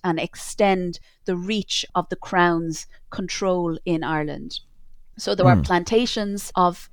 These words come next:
Speaker 1: English settlers which begin in the fifteen sixties in two counties in Ireland, Laois and Offaly, and this is followed by much more extensive plantations in the southern part of Ireland in Munster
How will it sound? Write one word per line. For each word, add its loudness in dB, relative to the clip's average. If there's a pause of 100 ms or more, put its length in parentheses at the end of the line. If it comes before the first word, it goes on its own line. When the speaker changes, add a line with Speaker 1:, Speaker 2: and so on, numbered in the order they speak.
Speaker 1:
English 0
settlers 0
which -10
begin 2
in -6
the -10
fifteen -6
sixties -4 (380)
in -2
two -6
counties -4
in -4
Ireland, -2
Laois -6
and -8
Offaly, 0 (300)
and 4
this 4
is -8
followed 0
by 0
much -4
more -4
extensive 0
plantations -2 (320)
in -2
the -6
southern 0
part 0
of -6
Ireland 0
in -6
Munster -4